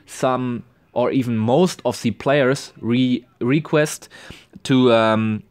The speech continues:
yeah, to progress in the, uh, in the blacksmith, and I think it's a great opportunity. But now again, it's a little bit confusing what is, uh, what stands over here.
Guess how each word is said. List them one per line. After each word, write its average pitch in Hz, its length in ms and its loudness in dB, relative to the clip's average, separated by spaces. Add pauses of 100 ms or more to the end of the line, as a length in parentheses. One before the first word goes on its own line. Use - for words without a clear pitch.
(100)
yeah, 123 240 0
to - 160 -4
progress 151 720 2
in 104 180 -2
the, 101 280 2
uh, 95 180 0
in 107 120 -2
the 104 120 0
blacksmith, 104 500 -2
and 120 120 0
I 120 60 2
think 151 240 -2
it's 135 200 -4
a 127 60 2
great 127 240 0
opportunity. 139 640 -2
But 123 220 -2
now 156 220 2
again, 160 400 0 (180)
it's 147 200 -4
a - 20 -2
little 180 180 4
bit 160 140 0
confusing 165 760 2 (100)
what 127 200 0
is, - 340 -4
uh, 117 200 2
what 127 160 0
stands 151 320 0
over 113 160 2
here. 120 260 0